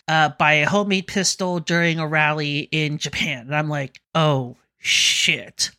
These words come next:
And I went to bed saying to myself, "This could be the quickest twenty-four hours of death comes in threes that I've seen or I've, or I witnessed in recent memory." Sure enough,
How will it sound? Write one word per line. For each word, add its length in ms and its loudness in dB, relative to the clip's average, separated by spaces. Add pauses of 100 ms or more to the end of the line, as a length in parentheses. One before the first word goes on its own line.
(140)
And 120 4
I 80 4
went 400 -2
to 180 2
bed 320 2
saying 360 0
to 180 -2
myself, 580 -6 (260)
"This 200 2
could 320 0
be 140 2
the 140 0
quickest 600 0
twenty-four 600 -2
hours 720 0 (160)
of 260 2
death 280 0
comes 340 -2
in 120 -8
threes 340 -4
that 100 -12
I've 180 -8
seen 580 -2 (280)
or 140 2
I've, 140 -2 (280)
or 140 2
I 60 2
witnessed 440 0
in 140 -6
recent 400 -4
memory." 420 -8
Sure 340 4
enough, 360 2